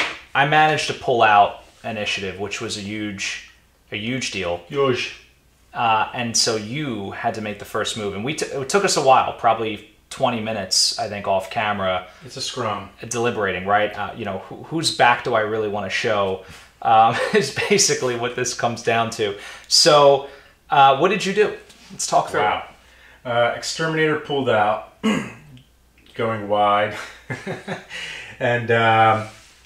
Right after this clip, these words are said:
Speaker 2: firing across the way at the, um,
Speaker 1: Banshee?
Speaker 2: Banshee,
Speaker 1: Yep.
Speaker 2: yes. With the L R M ten three mediums.
Speaker 1: Gotcha.
Speaker 2: Catapult, just walked down the hill.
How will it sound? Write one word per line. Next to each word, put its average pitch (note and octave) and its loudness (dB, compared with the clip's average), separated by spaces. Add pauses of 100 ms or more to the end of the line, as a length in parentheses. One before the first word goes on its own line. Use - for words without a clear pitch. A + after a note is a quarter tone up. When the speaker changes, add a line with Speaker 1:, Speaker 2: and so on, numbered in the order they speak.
(140)
Speaker 2:
firing C#3 0
across C3 -2
the A2 -14
way A#2 -2
at G#2+ -8
the, - -18
um, F#2+ -6 (920)
Speaker 1:
Banshee? G#2 -6
Speaker 2:
Banshee, B2+ 0
Speaker 1:
Yep. A2+ 0
Speaker 2:
yes. - -6 (320)
With G#2+ -6
the G#2 -8
L C3+ 2
R C3 2
M A#2+ -4
ten A2 -6
three A2+ -10
mediums. F#2 -12
Speaker 1:
Gotcha. - -8 (1000)
Speaker 2:
Catapult, C3 2
just A2 -8
walked A2 0
down A2 -2
the G#2+ -6
hill. C3 -2